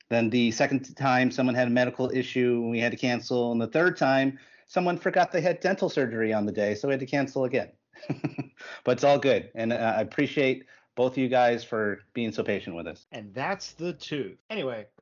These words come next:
Speaker 2: we love our guests for being so patient with us throughout all this and for pitching in to tonight's episode.
Speaker 1: Yeah, thanks, guys. And while we love our guests, something we don't love or use is Patreon. But if you do have any money that you're just dying to get rid of,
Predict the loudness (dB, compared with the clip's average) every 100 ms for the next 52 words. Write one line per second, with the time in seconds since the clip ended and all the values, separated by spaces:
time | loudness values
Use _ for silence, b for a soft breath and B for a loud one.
0 | _ -12 -6 -4 -4 -4 -6 -8 -12 -12
1 | -10 -10 -10 -10 -10 -8 -8 -10 -10 -6
2 | -6 -8 -10 _ -10 -10 -6 -6 -8 -12
3 | -16 -12 -12 -10 -12 -12 -14 -14 -12 -12
4 | -14 -16 -20 _ -18 -16 -14 -16 -16 -18
5 | -18 -20 -20 -12 0 0 2 0 2 2
6 | 2 -2 B B B 2 6 6 6 4
7 | 6 4 4 2 4 4 4 0 -18 _
8 | _ -2 -2 0 0 2 2 2 2 0
9 | 0 0 0 2 2 -2 -8 -2 -2 -2
10 | -4 -4 -6 -12 _ -2 0 0 2 2
11 | 4 4 2 2 2 0 -2 -2 -2 -2
12 | 0 -2 -2 2 4 4 2 -2 -8 -8
13 | -4 -2 0 0 -2